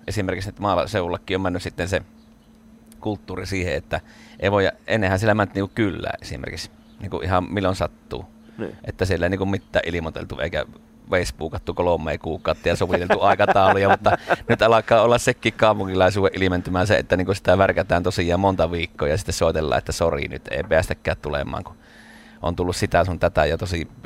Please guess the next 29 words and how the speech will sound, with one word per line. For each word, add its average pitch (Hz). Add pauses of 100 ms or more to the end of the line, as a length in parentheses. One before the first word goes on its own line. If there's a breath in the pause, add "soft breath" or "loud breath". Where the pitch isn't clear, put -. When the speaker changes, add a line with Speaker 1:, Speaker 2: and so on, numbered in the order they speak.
(120)
Speaker 1:
pienistä 87
asioista 80
ja 73
sitten -
niin 82
poispäin. -
Jäähän 87
menemättä, 76
että -
u-, 67
ilkeeköhän 82
sinne 80
mennä 71
ja 67
voikohan 73
sinne 65
ja 60
ei 82
oo 80
mitään 78
viemisiä 69
ja 69
kaikki -
näin 73
poispäin. - (880 loud breath)
Niin 95
tuota, 104 (220)
mut 104
se, 131